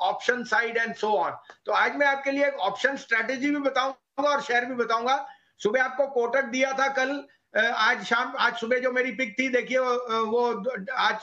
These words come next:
top gainer है banks में। और उसके साथ मैंने आपको दिया था, अ, सिटी Union Bank, that is up three percent against a market which has done nothing। अ,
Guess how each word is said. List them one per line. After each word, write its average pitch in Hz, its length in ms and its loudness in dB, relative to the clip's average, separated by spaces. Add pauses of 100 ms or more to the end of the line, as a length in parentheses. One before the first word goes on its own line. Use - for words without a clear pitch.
(120)
top 233 200 0
gainer 247 320 0
है 247 80 2
banks 226 360 -2
में। 269 280 -2 (340)
और 220 140 0
उसके 269 280 0
साथ 262 340 0
मैंने 262 180 2
आपको 254 340 0
दिया 254 200 0
था, 269 120 2
अ, 285 260 -2
सिटी 247 480 0
Union 277 400 2
Bank, 233 260 0 (400)
that 247 200 2
is 285 120 2
up 285 140 -6
three 294 240 0
percent 269 420 0
against 247 280 -2
a 247 180 0
market 240 320 0
which 247 180 0
has 247 100 0
done 240 200 0
nothing। 220 300 0 (560)
अ, 214 380 2